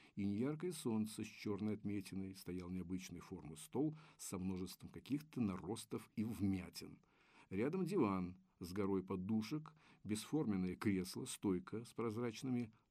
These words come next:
палочками до потолка, на которых лежат кассеты «Компакт-игл», кнопки игровых программ, кристаллы видеозаписи и множество непонятных мелких предметов.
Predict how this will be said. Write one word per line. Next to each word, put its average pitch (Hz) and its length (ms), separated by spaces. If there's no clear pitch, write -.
палочками 117 680
до 113 100
потолка, 117 520
на 117 100
которых 113 360
лежат 117 280
кассеты 110 480
«Компакт-игл», 110 1120
кнопки 113 580
игровых 95 420
программ, 87 460
кристаллы 95 560
видеозаписи 90 600
и 151 40
множество 147 580
непонятных 120 720
мелких 127 440
предметов. 95 600